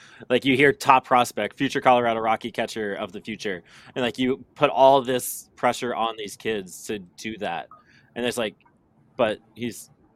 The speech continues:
just gonna be, he's just a normal guy right now. There's very few dudes that are Elly De La Cruz, and we'll see how long this,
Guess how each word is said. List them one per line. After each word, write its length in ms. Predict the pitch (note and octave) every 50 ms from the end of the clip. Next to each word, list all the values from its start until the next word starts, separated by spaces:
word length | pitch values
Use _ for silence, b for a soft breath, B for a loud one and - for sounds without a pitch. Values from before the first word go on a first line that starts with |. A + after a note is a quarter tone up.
| _ _ _ _ _ _ _ - -
just 200 | - C#3 - -
gonna 240 | E3 C#3+ C3 B2+ A2
be, 380 | G2+ - C#3 C3+ B2+ C3 A2
he's 100 | B2 A#2+
just 160 | - C3 A#2+
a 20 | B2+
normal 220 | B2 A#2+ A#2 A2
guy 180 | A2+ G#2 E2+ E2+
right 160 | F#2+ G2+ F2
now. 140 | E2 E2 F#2
There's 180 | A#2+ B2 G#2
very 460 | G2 - - C3+ C3+ C#3+ D#3 D#3 D3+ C3+
few 500 | - _ - B2 B2+ C3 C3 C3 B2+ G#2+
dudes 400 | - - A#2+ A#2+ A#2+ A#2 G2 -
that 180 | A2+ G#2+ G#2+
are 120 | G#2+ G#2+ -
Elly 260 | - G#2+ A2 A2 G#2
De 120 | F#2+ G#2
La 100 | G2 G2+
Cruz, 340 | F2+ - - A2 G#2 F#2+ F2+
and 60 | G2
we'll 60 | F#2+
see 120 | - - G#2
how 140 | G2+ G#2+ G2
long 180 | G#2+ A2 G#2+
this, 280 | G2+ A2+ A2 - -